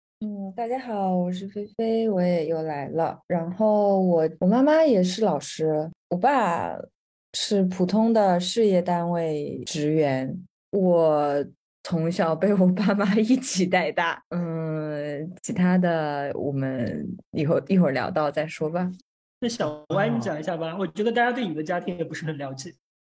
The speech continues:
Speaker 3: 哇，这期就是教师子女大会谈好了。<laughs> 因为我爸妈都是老师啊，然后我爸是高中老师，没有带过我，他没有刻意地避开带我。
Speaker 2: 呃，那，那我也稍微介绍一下吧。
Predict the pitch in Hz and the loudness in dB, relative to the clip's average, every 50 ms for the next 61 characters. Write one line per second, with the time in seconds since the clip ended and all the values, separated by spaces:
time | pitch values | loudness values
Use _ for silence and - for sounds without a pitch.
0 | _ _ - 262 262 196 269 247 214 196 - 254 254 - 240 233 220 247 - 214 | _ _ -2 -2 -2 0 2 0 0 0 -4 -8 -4 -2 0 0 0 0 0 -2
1 | 190 - 233 185 175 175 190 180 165 143 147 165 143 110 107 147 135 139 151 120 | 0 2 2 2 2 0 -4 -8 -8 -6 -6 -6 -6 -4 -4 -4 -2 -2 -2 -4
2 | 113 98 95 101 113 95 92 - 98 - _ _ _ - 240 233 226 214 - 139 | -4 -6 -6 -4 -4 -4 -4 -6 -10 -14 _ _ _ -10 -8 -8 -8 -8 -10 -10
3 | - - - - - - 147 - 147 - - - _ _ _ _ _ _ - 302 | -10 -10 -12 -8 -6 -4 -4 -4 -6 -8 -12 -14 _ _ _ _ _ _ -10 -8
4 | 320 - - - _ _ _ _ _ - - 262 - 269 294 294 285 285 208 139 | -8 -10 -12 -16 _ _ _ _ _ -16 -16 -6 -2 0 0 0 2 0 0 0
5 | 151 175 170 165 165 160 160 156 165 156 131 110 92 - - - - 107 101 98 | 0 0 0 0 0 0 0 0 0 0 0 0 -2 -6 -12 -10 -6 -4 -4 -4
6 | 107 107 - _ _ _ _ _ _ _ - 147 151 165 190 190 170 135 120 165 | -6 -8 -12 _ _ _ _ _ _ _ -6 -4 -2 0 2 4 4 4 2 2
7 | 170 165 160 160 - 147 135 123 117 151 160 165 185 185 123 - - - _ - | 0 0 -2 -4 -2 -2 -2 -2 -2 -4 -4 -2 -2 -4 -4 -6 -8 -14 _ -16
8 | - - - _ _ _ _ _ _ _ - 175 208 175 - 175 135 110 117 104 | -16 -16 -18 _ _ _ _ _ _ _ -2 0 0 2 0 0 0 0 -2 -2
9 | 95 98 98 - - 151 165 180 139 110 - - 147 120 113 110 107 - 120 107 | -4 -6 -10 -8 -8 -4 -2 -2 -2 -2 -2 -2 -2 -2 -2 -4 -4 -6 -6 -6
10 | - 120 110 - 117 104 92 - 98 98 _ - _ _ _ _ _ _ _ _ | -4 -4 -4 -2 -2 -4 -4 -6 -10 -16 _ -20 _ _ _ _ _ _ _ _
11 | _ 202 196 196 196 202 214 240 269 269 262 240 269 269 262 311 262 190 190 226 | _ 0 2 2 2 2 2 2 2 0 0 0 0 0 2 2 4 4 4 4
12 | 254 190 - - 220 208 208 214 220 208 226 185 170 - 165 156 151 156 190 170 | 4 4 2 0 2 2 2 2 0 0 -4 -4 -4 -4 -4 -4 -4 -4 -4 -4
13 | 156 147 | -2 -2